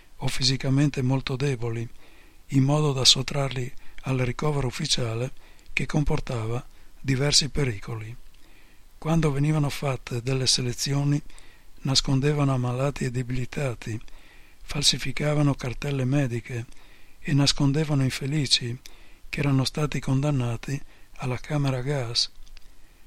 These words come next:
Questa attività così necessaria dei medici li poneva costantemente di fronte a un dilemma: o non fare nulla, come la viltà avrebbe potuto dettare, oppure darsi da fare.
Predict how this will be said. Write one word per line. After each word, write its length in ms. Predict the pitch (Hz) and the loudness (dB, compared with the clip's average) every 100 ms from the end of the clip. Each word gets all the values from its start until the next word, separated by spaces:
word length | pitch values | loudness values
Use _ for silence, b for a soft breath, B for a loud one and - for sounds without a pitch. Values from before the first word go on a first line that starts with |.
| b | b
Questa 280 | - 165 - | 0 2 2
attività 500 | 143 147 135 - 151 | 0 0 0 0 -2
così 320 | - 139 135 | 2 2 4
necessaria 720 | 156 139 131 - 147 143 127 | 4 4 4 4 4 0 -2
dei 160 | 117 139 | -2 0
medici 560 | 139 120 113 113 135 135 b b b b b b b | 0 0 -2 0 0 0 b b b b b b b
li 140 | - 143 | -2 4
poneva 420 | - 156 165 147 | 6 6 6 2
costantemente 840 | - 135 - 143 170 143 135 135 | 2 0 4 2 4 4 4 2
di 120 | 139 123 | -2 -2
fronte 340 | - 143 135 | 0 2 2
a 40 | |
un 60 | 135 | 2
dilemma: 560 | 131 143 139 113 113 123 - b b b b b | 2 2 0 0 -4 -8 -14 b b b b b
o 160 | 175 | 6
non 160 | 170 139 | 6 6
fare 280 | - 151 135 | 2 0 2
nulla, 480 | 123 135 139 151 - b b b b b - - | 4 4 2 -2 -4 b b b b b -18 -6
come 280 | - 151 139 | 2 4 4
la 120 | 131 | 2
viltà 380 | 123 117 - 147 | 0 -2 -2 0
avrebbe 460 | 123 127 131 127 | 0 0 2 2
potuto 540 | - 107 - 135 131 120 | 4 4 2 -2 -2 -2
dettare, 680 | 131 131 - 131 120 120 143 - b b b b | -2 -2 -2 -4 -4 -2 -4 -6 b b b b
oppure 520 | 117 - 135 131 151 | 4 8 8 6 2
darsi 400 | - 120 123 - | 0 2 4 2
da 100 | 120 | 2
fare. 520 | 127 - 139 117 120 | -4 -2 -2 -2 -6